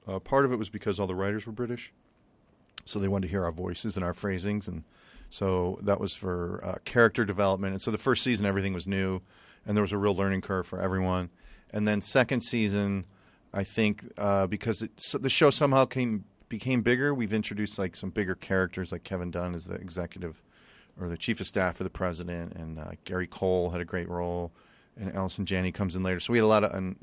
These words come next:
Dave Pasquazi, we had a lot of characters to assume into our stories. So the days got quicker, and there was more to shoot somehow.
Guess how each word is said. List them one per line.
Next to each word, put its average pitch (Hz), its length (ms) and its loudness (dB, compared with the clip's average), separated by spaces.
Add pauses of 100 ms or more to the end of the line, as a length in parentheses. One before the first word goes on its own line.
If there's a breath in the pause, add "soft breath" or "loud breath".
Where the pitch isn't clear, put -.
(120)
Dave 101 220 0
Pasquazi, 95 460 -2
we 95 80 0
had 98 80 2
a 98 40 4
lot 101 140 6
of 95 100 0
characters 101 480 -2
to 90 300 -6 (460 soft breath)
assume 101 680 2
into 101 300 -4
our 90 140 0
stories. 98 600 0 (280 soft breath)
So - 120 -2
the 110 80 4
days 120 260 6
got 107 220 2
quicker, 113 400 4
and 104 80 4
there 98 80 2
was 87 140 -2
more 98 200 2
to 90 60 -4
shoot 101 440 -2
somehow. 98 520 0